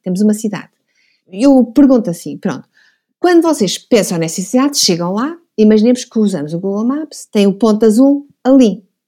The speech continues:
Não, eu sei que nós vamos com a viagem planeada e usamos o Maps para nos levar aos sítios. O que é que o City Cos vai fazer? Vai fazer outra coisa, vai usar também isso e vai, e vai acrescentar outra coisa. Porque, por exemplo,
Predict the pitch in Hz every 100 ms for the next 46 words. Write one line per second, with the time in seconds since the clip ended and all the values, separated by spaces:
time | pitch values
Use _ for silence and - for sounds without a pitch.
0 | _ - 151 160 - 208 214 180 170 147
1 | 170 151 147 135 147 156 170 165 147 147
2 | 165 165 190 214 226 220 - 220 208 302
3 | 269 202 185 190 247 - - 254 254 240
4 | 247 254 233 - - _ - _ _ _
5 | _ _ _ - 277 285 330 311 247 -
6 | 208 202 - 214 208 170 - 170 156 -
7 | - _ _ _ _ _ - 240 247 254
8 | 233 254 - 277 277 269 262 220 165 156
9 | 160 160 165 214 220 220 160 143 139 185
10 | 240 - 208 202 247 262 240 - 208 240
11 | 254 254 247 226 220 226 226 170 165 -
12 | - 226 214 135 139